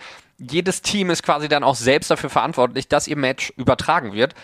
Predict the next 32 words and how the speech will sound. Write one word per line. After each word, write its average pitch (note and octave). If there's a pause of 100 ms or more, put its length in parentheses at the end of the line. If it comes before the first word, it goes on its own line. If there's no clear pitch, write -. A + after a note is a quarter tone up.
(240)
Und B2+
dafür E3
kann E3
man D#3
sich C#3+
dann C3
verifizieren B2
lassen. A3+
Das -
gilt F3+
übrigens D3+
auch C3
für A2+ (400)
Caster. G3+
Also A#2
wenn A2+
irgendjemand B2
sagt, A#2+
ich A2
bin A#2+
neutraler A2+
Caster, -
ich -
würd B2
da A#2
gerne A2
meine G#2
ersten -
Schritte -
in G2+
Valorant D3
machen, F#3+